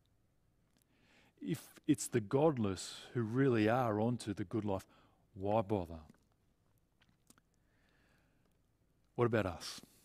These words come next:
Does this connect with you in any way? Does it connect to your experience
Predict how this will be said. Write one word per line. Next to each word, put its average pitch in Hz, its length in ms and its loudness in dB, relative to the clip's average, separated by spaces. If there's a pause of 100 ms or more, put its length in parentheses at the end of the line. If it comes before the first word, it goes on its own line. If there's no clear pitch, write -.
(1000)
Does 113 180 -4
this 120 220 0 (160)
connect 113 540 0
with 127 240 0
you 135 500 2
in 113 160 0
any 117 200 6
way? 120 440 2 (1700)
Does 110 120 -6
it 123 80 -8
connect 123 340 2
to 117 80 -4
your 120 260 4
experience 120 960 2